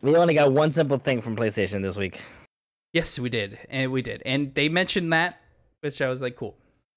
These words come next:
Speaker 2: uh, whatever."
Speaker 1: Yep.
Speaker 2: First story. It's sad. Everyone, sit down. ether has been officially canceled for twenty twenty-two, both physically and digitally. We heard rumors early in the year,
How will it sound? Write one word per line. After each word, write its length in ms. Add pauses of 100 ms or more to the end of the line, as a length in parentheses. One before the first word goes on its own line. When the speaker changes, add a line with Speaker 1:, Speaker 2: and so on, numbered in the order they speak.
(600)
Speaker 2:
uh, 180
whatever." 280 (800)
Speaker 1:
Yep. 200 (180)
Speaker 2:
First 140
story. 240 (1400)
It's 140
sad. 240 (1000)
Everyone, 220
sit 160
down. 160 (1000)
ether 220
has 140
been 100
officially 400
canceled 460
for 100
twenty 240
twenty-two, 420
both 300
physically 460
and 100
digitally. 340
We 120
heard 120
rumors 360
early 220
in 60
the 80
year, 360